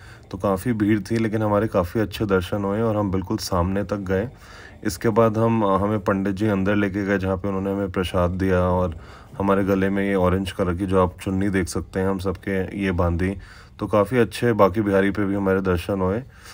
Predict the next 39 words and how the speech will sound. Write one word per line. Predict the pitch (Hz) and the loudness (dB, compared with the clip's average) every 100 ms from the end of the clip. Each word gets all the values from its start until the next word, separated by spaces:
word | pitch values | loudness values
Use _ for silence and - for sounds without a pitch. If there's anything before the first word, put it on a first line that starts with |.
| - - | -16 -8
इसके | 104 - | -6 -2
बाद | 110 110 110 | 2 2 2
हमने | 110 113 | 2 2
वृंदावन | 107 104 104 104 104 | 2 2 2 2 0
की | 104 110 | 0 -4
famous, | - 104 98 104 104 - - - - - 101 | -2 -2 0 -2 -2 -10 -14 -20 -20 -10 -2
आप | 101 | 0
देख | 101 95 | 0 0
सकते | 107 - 110 | -2 0 2
हो, | 101 | 2
ढोकले, | 95 95 92 104 101 98 98 95 - - - | 2 0 0 -2 0 0 -2 -8 -16 -20 -2
कचौरी | 107 90 104 98 98 98 92 90 - - - | -2 2 2 2 2 2 -2 -8 -16 -14 -4
और | 98 92 | -4 0
टिक्की, | 104 90 - 107 101 90 - 101 | -2 -2 -2 0 0 -4 -8 -2
और | |
यहाँ | 104 98 | 0 0
पे | 113 | 0
मीठी | 107 107 120 | 2 2 2
लस्सी | 110 101 - 120 | 0 0 0 2
भी | 113 | 2
बहुत | 98 101 | 2 0
famous | - 92 90 87 92 | -2 -2 -2 -2 -2
है | 87 | -2
और | 85 92 | -2 -2
शिकंजी | - - 98 98 104 | -2 0 0 2 2
भी | 101 | 2
मिलती | 101 90 80 87 | 0 -2 -2 -2
है। | 82 82 - - - - | -2 -6 -14 -20 -12 -6
तो | 95 | -2
क्योंकि | 113 101 110 | -2 0 0
खाली | 104 98 | 2 2
पेट | 104 117 | 2 0
दर्शन | 104 101 - 107 | 2 0 0 -4
किए | 98 107 | -2 0
थे, | 101 | 0
तो | 107 | 0
उसके | 98 - | -2 0
बाद | 104 101 | 0 0
हमने, | 101 104 95 | 0 -2 -4